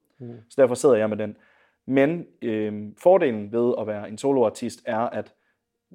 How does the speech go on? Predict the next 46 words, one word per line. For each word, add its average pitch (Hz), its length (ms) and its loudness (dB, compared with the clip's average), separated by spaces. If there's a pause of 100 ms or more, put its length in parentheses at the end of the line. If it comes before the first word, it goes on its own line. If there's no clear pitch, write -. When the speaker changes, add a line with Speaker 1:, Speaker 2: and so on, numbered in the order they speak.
Speaker 2:
der 123 60 4
er 117 160 6
altid 143 400 -2
en, 123 240 -4
der 107 60 -6
har 110 200 -2
det 107 120 -10
sidste - 300 -10
ord. 104 340 -12 (1300)
Og, 110 260 2
øh, 107 300 -2 (100)
det 147 240 2
synes 139 320 -6
jeg 117 300 2
i 120 40 -8
en 110 160 -8
musikalsk 117 520 -2
kontekst 110 440 -8
er 107 120 -8
rigtig 123 260 -2
vigtigt, 123 360 -6
fordi 110 260 -10
at 104 100 -10 (2250)
for - 140 4
at 160 60 10
være 151 100 6
helt 156 160 4
ærlig, 139 220 8
så 151 100 -2
kan 131 280 4
et, 127 200 -4
øh, 120 200 4
musikalsk, 123 760 -2 (160)
sådan 120 220 -4
et 113 60 -8
totalt 139 320 2
demokrati 117 380 -4
i 120 40 -2
et - 80 -8
band, 113 200 -2
det 117 100 -6
kan 123 80 -10
godt 120 140 4
være 113 100 2
ret 120 140 6
overvurderet 107 460 0